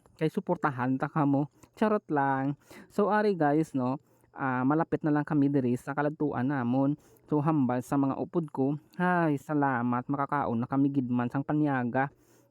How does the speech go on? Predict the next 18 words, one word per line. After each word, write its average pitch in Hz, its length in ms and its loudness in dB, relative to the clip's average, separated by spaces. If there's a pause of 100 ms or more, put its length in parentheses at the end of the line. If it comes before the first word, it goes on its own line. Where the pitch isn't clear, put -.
(100)
Kay 135 240 2
manog 143 320 2
alas 147 320 -2
dose 139 480 0
na 135 80 0
kami 139 320 2
na 139 160 0
nakaabot. 127 560 -2 (520)
So, 170 80 10
pag-abot 190 480 4
namon 170 320 4
diri, 151 240 4
guys, 139 320 2
no, 120 160 2
nagpahuway 135 640 2
kami 135 240 4
gamay, 117 400 2
kag 127 240 0